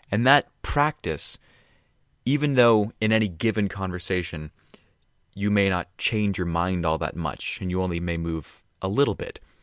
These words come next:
that can give you new categories in which to think. And that practice helps stick you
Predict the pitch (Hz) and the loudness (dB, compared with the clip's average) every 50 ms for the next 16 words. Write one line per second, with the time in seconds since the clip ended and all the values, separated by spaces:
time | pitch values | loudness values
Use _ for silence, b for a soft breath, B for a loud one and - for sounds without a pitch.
0 | b b b b b b b b - 117 117 - - - 151 151 143 151 131 127 | b b b b b b b b 0 0 0 0 -2 -4 -4 -2 0 0 0 0
1 | 123 123 117 110 107 101 - - - - - - - - - - - - - - | 0 0 2 2 2 0 -2 -4 -10 -18 -20 -20 -20 -20 -20 -20 -16 -12 -8 -4
2 | 117 113 107 104 92 - 90 85 82 82 80 - 85 82 82 80 - - - 87 | -2 -2 0 0 0 2 2 2 2 0 -2 -4 -4 -4 -4 -6 -6 -8 -10 -8
3 | - - 85 76 69 - - - - 101 98 - - - - 117 - 135 127 123 | -6 -6 -6 -6 -6 -8 -10 -8 -4 -2 -2 -2 -4 -2 0 0 2 2 2 0
4 | - - 107 90 - - - b b b b b b b b b - - - 135 | -2 -4 -6 -6 -6 -8 -10 b b b b b b b b b -12 -6 -2 -2
5 | 131 127 - - - - - - _ _ _ _ _ _ _ _ _ - - - | -2 -2 -2 -6 -8 -8 -10 -12 _ _ _ _ _ _ _ _ _ -2 0 0
6 | - - - - 139 143 - - - - 120 117 117 113 110 107 104 | 2 0 0 -2 -2 -4 -4 -8 -12 -8 -6 -2 -2 0 0 -2 -2